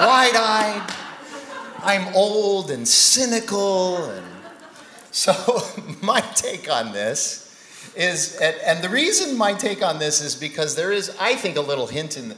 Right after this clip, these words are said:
in the text. Trey's probably right, but I think there's a hint that, that John added that editorial comment because his brothers didn't believe in him.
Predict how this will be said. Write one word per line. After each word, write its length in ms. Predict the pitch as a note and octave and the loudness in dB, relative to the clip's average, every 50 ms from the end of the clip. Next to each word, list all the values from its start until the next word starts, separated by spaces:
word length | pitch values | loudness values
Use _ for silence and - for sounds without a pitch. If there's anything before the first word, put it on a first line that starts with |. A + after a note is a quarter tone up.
| - | -12
in 120 | A#2+ A#2 A2 | -12 -10 -10
the 80 | G#2 | -10
text. 520 | G2 - A2 G2+ F2+ F#2+ F#2 - - - - - - - - - - - - - _ _ _ - - | -12 -10 -8 -6 -6 -6 -6 -10 -12 -12 -14 -20 -20 -20 -20 -20 -20 -20 -20 -20 _ _ _ -16 -10
Trey's 280 | - - G#3 G3+ F3 - | -6 -2 -2 -2 -2 0
probably 300 | - E3+ D3+ C#3+ C3+ B2+ | 2 4 4 4 4 0
right, 280 | A#2 B2 A#2 G#2+ G2 F#2+ | 0 0 0 0 0 0
but 80 | B2 C3 | 0 2
I 100 | D3 D#3+ | 2 2
think 180 | G3 G3+ F#3+ | 0 -2 -2
there's 180 | F#3 F3 D3 C#3 | -2 -2 -2 -2
a 60 | C#3 | -2
hint 280 | C3+ C#3+ D3 B2+ G#2+ - | -2 -2 -2 -2 -4 -6
that, 320 | B2+ - - E3+ E3+ D#3 | -10 -10 -10 -14 -10 -6
that 160 | D#3 F3 F3 F3 - - D#3 C#3 | -4 -4 -4 -4 -8 -12 -6 0
John 320 | - E3+ F3 G3+ G#3 G3+ | 2 4 4 4 4 2
added 300 | F#3+ F#3 G3+ G3+ G3 F3 | 4 2 2 2 2 4
that 140 | E3 D#3 D3+ | 4 4 4
editorial 460 | D#3 D#3+ D#3+ D#3 - D#3+ D#3 C#3+ C3+ C3 | 4 2 0 0 -2 -2 0 0 0 0
comment 440 | - - C#3+ C#3 C3+ C3 A#2+ A#2 A#2+ | 0 -2 -2 -2 -2 -2 -4 -6 -6
because 240 | C3+ C3 E3 E3+ D3+ | -6 -4 -4 -2 -2
his 140 | D3+ C#3 | -4 -4
brothers 320 | C3+ E3+ E3+ D#3+ D3+ C3 A#2+ | -2 0 0 0 0 -4 -4
didn't 220 | A2 B2+ A#2+ A2+ | -4 -6 -6 -4
believe 280 | A2+ A2+ A#2 C3 C3 A#2 | -6 -6 -6 -8 -8 -8
in 80 | A2 | -8
him. 140 | G2+ F#2+ F2+ | -10 -10 -14